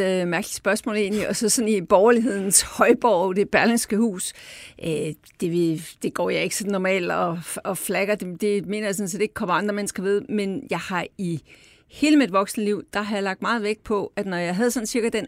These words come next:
alder, jeg havde nu, så skulle jeg prøve at have betalt mit hus ud og være, øh, altså økonomisk uafhængig, så jeg kunne leve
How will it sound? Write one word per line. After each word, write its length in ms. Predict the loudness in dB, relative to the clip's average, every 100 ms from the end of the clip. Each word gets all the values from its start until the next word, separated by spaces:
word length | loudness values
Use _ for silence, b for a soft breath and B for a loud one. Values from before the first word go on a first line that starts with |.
| -6
alder, 200 | -4 -2
jeg 140 | -2
havde 200 | -2 -2
nu, 200 | -2 -4 -8 B B B B
så 240 | -8 -4
skulle 300 | -4 -2 0
jeg 180 | 0 -2 -2
prøve 280 | 0 0
at 60 | 0
have 140 | -4
betalt 540 | -6 -8 -6 -6 -8 -6
mit 220 | -6 -6
hus 400 | -10 -4 -2 0
ud 140 | -2 -2
og 160 | -4 -2
være, 340 | -2 -2 -4 -8 -10
øh, 320 | -8 -6 -8 -8
altså 220 | -8 -8 -10 _ _ -4
økonomisk 720 | -4 -2 -2 -2 -4 -6 -6 -8
uafhængig, 480 | -6 -4 -6 -6 -6
så 140 | -6
jeg 120 | -6
kunne 160 | -6 -6
leve 400 | 0 2 2 0